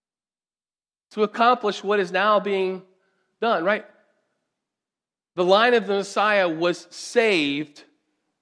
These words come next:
The line of the Messiah, the eternal plan of God's redemption, moved forward because Joseph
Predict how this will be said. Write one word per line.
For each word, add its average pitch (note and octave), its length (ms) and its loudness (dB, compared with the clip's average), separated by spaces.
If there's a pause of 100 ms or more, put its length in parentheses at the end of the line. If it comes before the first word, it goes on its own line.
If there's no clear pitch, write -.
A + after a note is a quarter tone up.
(1300)
The D3+ 80 -2
line G3 300 2
of A3+ 60 0
the A3+ 60 -6
Messiah, G#3 640 2 (460)
the F3 140 -6
eternal A3+ 720 0 (240)
plan G#3 300 0
of F#3 160 -2
God's G#3 380 2
redemption, G3 720 -4 (420)
moved A3 320 0
forward D#3+ 640 2 (360)
because D#3 500 -4
Joseph E3 720 -2